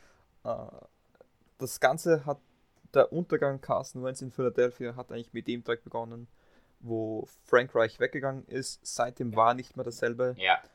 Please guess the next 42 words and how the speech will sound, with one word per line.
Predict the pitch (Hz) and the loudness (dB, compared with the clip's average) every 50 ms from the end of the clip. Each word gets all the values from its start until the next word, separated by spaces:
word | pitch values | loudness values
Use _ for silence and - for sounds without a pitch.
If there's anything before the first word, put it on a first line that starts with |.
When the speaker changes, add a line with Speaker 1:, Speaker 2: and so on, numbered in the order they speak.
| _ _ _ _ | _ _ _ _
Speaker 2:
Ja. | - - 131 | -2 2 2
Speaker 1:
Und | 127 120 117 - _ - - | 2 2 0 -6 _ -2 0
deswegen | 127 123 120 - - 123 120 120 117 | 2 2 2 0 0 0 0 0 -2
Speaker 2:
Ja. | - - _ _ _ _ _ _ _ _ _ _ _ _ | -6 -14 _ _ _ _ _ _ _ _ _ _ _ _
Speaker 1:
Indianapolis | 139 139 135 131 120 120 120 - 131 117 - | -4 2 4 4 4 4 4 2 -2 -4 -6
Colts, | - - 120 120 117 120 - - _ _ _ | -8 -8 -6 -4 -4 -6 -8 -12 _ _ _
Colts, | - 135 120 117 117 - - - _ _ _ _ | 0 2 2 2 0 -4 -12 -18 _ _ _ _
please | - 131 127 123 117 - | -4 -2 -2 -2 -4 -4
do | - 127 123 120 | -2 -2 0 0
it, | 120 - - _ _ _ | -2 -4 -8 _ _ _
get | - 120 117 113 | 6 6 6 6
him. | 135 127 120 117 113 - _ _ _ _ _ _ _ _ _ _ _ _ _ _ _ - | 4 0 -2 -2 -6 -10 _ _ _ _ _ _ _ _ _ _ _ _ _ _ _ -2
D-, | - - | 0 4
das | - 123 - - | 4 4 4 4
kann | - 135 120 | 0 -2 -2
so | - - - 143 | -2 0 0 0
gut | 131 135 - | 0 0 -4
funktionieren, | - 123 - - 131 127 120 110 | -6 -10 -8 -6 -6 -6 -2 -2
da, | 123 | -2
da, | 113 - - 123 117 117 117 113 107 - | -2 -2 0 0 0 0 0 -2 -4 -4
da | - 117 110 107 - - - | -4 -4 -4 -4 -10 -14 -16
schraubt | - - 117 120 - - | -10 -4 -4 -4 0 0
er | 113 | 0
auch | 107 - - | 0 0 -4
den, | - _ 107 110 113 | -12 _ -14 -14 -12
seinen | - - 113 107 | -12 -12 -12 -12
Vertrag | - 120 - - 110 107 - - | -12 -16 -4 0 0 0 0 -2
um | 117 | -8
ein | 107 | -2
paar | - 107 113 | 0 0 0
Millionen | 117 113 107 110 110 107 | 0 -2 -4 -6 -8 -10
runter, | - - 117 117 - 120 117 117 - _ _ _ _ _ - | -12 -12 -12 -8 -6 -8 -8 -8 -10 _ _ _ _ _ -6
weil | - 110 | -4 -4
er | 113 | -2
sagt, | - - 117 - - | 0 -2 -2 -2 -4
jetzt, | - 98 - - | -12 -16 -10 -4
jetzt | 117 110 - - - | -4 -4 -4 -2 -2
will | 123 | -2
er | 113 110 | -2 -2
sich | - - 120 - - | -4 -10 -14 -10 -8
wieder | 120 117 117 | 0 0 2
beweisen. | 107 113 113 107 107 - - - - 127 120 113 | 2 2 0 0 0 0 -2 -4 -8 -12 -14 -14